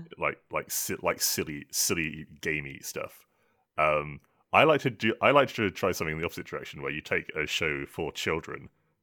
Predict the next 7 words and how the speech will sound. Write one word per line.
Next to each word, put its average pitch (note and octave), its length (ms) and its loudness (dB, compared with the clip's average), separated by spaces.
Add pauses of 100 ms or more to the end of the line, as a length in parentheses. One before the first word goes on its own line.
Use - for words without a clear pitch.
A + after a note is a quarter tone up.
(120)
and D2+ 220 -2
then C#2+ 380 -4 (200)
make D2+ 320 -6
it D2 120 -8
into D2+ 460 -6
a - 20 -6 (140)
more C#2+ 480 -6